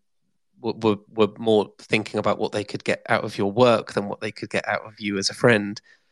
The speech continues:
But then you find the opportunity and the, the, the strength to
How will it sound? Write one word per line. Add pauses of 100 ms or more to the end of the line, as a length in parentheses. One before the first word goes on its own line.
(440)
But
then (500)
you
find
the
opportunity
and
the, (160)
the, (520)
the (280)
strength
to